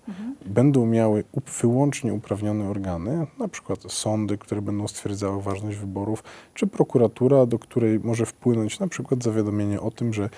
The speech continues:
Speaker 2: podczas wyborów zostało popełnione
Speaker 1: Dlaczego
Speaker 2: przestępstwo.
Speaker 1: pana zdaniem lepiej, żeby miał, bo spodziewam się, że pana zdaniem lepiej, a może nie, żeby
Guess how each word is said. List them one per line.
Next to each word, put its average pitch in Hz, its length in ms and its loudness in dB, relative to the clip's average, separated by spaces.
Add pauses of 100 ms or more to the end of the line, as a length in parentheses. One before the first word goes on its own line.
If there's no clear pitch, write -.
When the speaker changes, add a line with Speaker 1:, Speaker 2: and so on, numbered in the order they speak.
(220)
Speaker 2:
podczas 131 360 4
wyborów 107 360 0
zostało 107 280 0
popełnione 101 320 -6
Speaker 1:
Dlaczego - 220 6
Speaker 2:
przestępstwo. 480 240 2
Speaker 1:
pana 294 220 6
zdaniem 247 340 0
lepiej, 226 260 -2
żeby 196 480 0
miał, 190 460 2
bo 202 240 -4 (100)
spodziewam 180 460 -6
się, 180 140 -10
że 180 80 -8
pana 180 260 -8
zdaniem 185 260 0
lepiej, 247 220 0
a 175 60 -4
może 220 240 -2
nie, 240 160 0 (760)
żeby 214 440 2